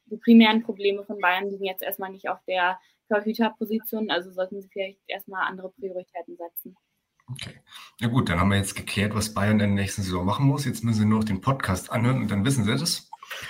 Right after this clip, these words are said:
Speaker 2: Ähm, jetzt wollen wir uns mal dem Kampf um den dritten Champions League Platz widmen. Der war ja über die komplette Saison über sehr ausgeglichen, sehr spannend. Am Ende hat sich dann ganz knapp Eintracht Frankfurt durchgesetzt.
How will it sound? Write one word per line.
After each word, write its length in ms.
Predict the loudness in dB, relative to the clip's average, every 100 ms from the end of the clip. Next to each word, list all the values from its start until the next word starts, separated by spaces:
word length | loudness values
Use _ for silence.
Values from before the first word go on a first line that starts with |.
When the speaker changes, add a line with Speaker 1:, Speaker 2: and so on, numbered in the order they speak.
| -10 -12 2
Speaker 2:
Ähm, 400 | 6 6 6 2 -2
jetzt 180 | -2
wollen 200 | 8 10
wir 100 | 10
uns 220 | 8 0 4
mal 520 | 6 6 4 0 -8
dem 680 | -2 4 4 4 2 0 -6 -10
Kampf 500 | -2 2 2 0 -8
um 160 | -2 0
den 160 | 2 0
dritten 300 | -2 -2 0
Champions 480 | 0 0 -2 -8
League 160 | -10 -10
Platz 320 | -8 -6 -6
widmen. 340 | -6 -6 -4 -2
Der 140 | -2
war 140 | 0
ja 120 | 0 0
über 220 | 0 0
die 180 | 0 -4
komplette 460 | -6 -4 -4 -4
Saison 240 | -6 0 0
über 220 | 0 -2
sehr 400 | 0 0 0 0
ausgeglichen, 580 | -4 -4 -6 -6 -2 -4
sehr 180 | -2
spannend. 480 | -4 -2 0 2 2
Am 140 | 0 -2
Ende 260 | 2 4
hat 140 | 2 -2
sich 200 | -10 -2
dann 280 | -2 -2 -6 -20 -20 _
ganz 320 | 2 2 2
knapp 260 | 0 0 2
Eintracht 360 | 0 0 -2 -4
Frankfurt 480 | -4 -2 -2 -4
durchgesetzt. 680 | -2 -4 -4 -4 -4 -6 -14